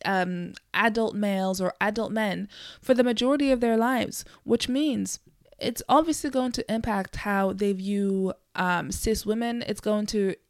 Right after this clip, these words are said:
impact how they interact with them. It's going to impact how they speak with them.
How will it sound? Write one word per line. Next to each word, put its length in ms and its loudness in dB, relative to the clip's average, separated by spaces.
impact 480 -4
how 180 -2
they 80 -4
interact 480 -4
with 100 -6
them. 220 -2
It's 180 0
going 180 2
to 140 -2
impact 280 0
how 100 2
they 120 0
speak 320 -2
with 120 0
them. 360 2